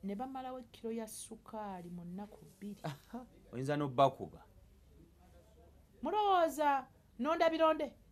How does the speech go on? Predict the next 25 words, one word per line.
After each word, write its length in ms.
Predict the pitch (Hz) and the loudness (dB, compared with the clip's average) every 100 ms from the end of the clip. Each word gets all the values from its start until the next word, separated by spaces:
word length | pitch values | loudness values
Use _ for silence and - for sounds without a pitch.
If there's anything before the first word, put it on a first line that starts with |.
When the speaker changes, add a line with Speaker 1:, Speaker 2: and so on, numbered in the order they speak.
| _ _ - _ - | _ _ -20 _ -6
Speaker 2:
Amafuta 380 | 139 156 - 180 | -4 -4 2 2
munywa 280 | 160 160 156 | 2 2 0
manywe, 360 | 151 147 147 | 0 0 -2
sabbuuni 380 | 135 127 160 175 | -4 -2 0 2
Speaker 1:
Ah. 20 | |
Speaker 2:
mu, 220 | 147 147 139 - 127 | 0 -2 -6 -10 -4
oba 160 | 151 | -2
mu 140 | 165 147 | 0 0
mu. 200 | 135 127 - _ - | 0 -2 -8 _ -12
Speaker 1:
Tewali 440 | 226 208 233 240 | -10 -8 -8 -8
kiggwaawo 1080 | 226 214 175 160 185 214 214 214 220 226 220 196 | -10 -12 -14 -14 -10 -6 -6 -6 -4 -2 -2 -4
mu 220 | 202 202 | -4 -4
nju, 100 | 220 | -6
toyagala 440 | - 233 226 233 202 | -4 -4 -2 -4 -4
ki-, 300 | - 202 165 - | -6 -10 -10 -4
toyagala 400 | 285 294 294 269 | 0 0 -2 -4
kuwulira 400 | 233 233 233 226 | -6 -8 -4 -4
kyaweddewo. 1000 | 226 - 226 226 233 214 170 233 226 226 226 _ _ _ _ _ _ _ _ _ _ _ _ _ _ - - | -4 -6 -2 0 0 -2 -2 -2 0 -2 -6 _ _ _ _ _ _ _ _ _ _ _ _ _ _ -20 -10
Kati 280 | 185 - 180 | -10 -8 -4
Speaker 2:
Gwe 80 | 175 | -2
Speaker 1:
olw'okuba 400 | 392 - 415 403 | -2 -2 -2 -2
nti 120 | 285 | -2
abaana 300 | 247 269 233 | -4 -4 -6
tebafuna 540 | 202 226 226 196 180 | -6 -8 -8 -10 -8
bintu 540 | 170 175 175 - 208 | -8 -10 -10 -10 -10